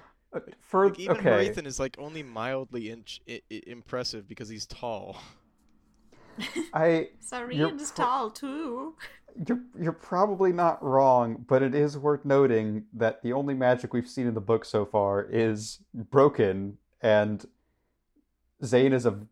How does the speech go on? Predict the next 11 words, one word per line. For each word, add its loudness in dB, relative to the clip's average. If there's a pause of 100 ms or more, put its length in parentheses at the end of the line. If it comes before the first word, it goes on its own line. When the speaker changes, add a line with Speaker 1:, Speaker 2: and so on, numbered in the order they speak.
Speaker 1:
powerful 2
Mistborn, 0
so 4
he, 0 (120)
he -2
has 4
a -4
significant 0
Speaker 3:
<laughs> 0
Speaker 1:
leg 6
up 8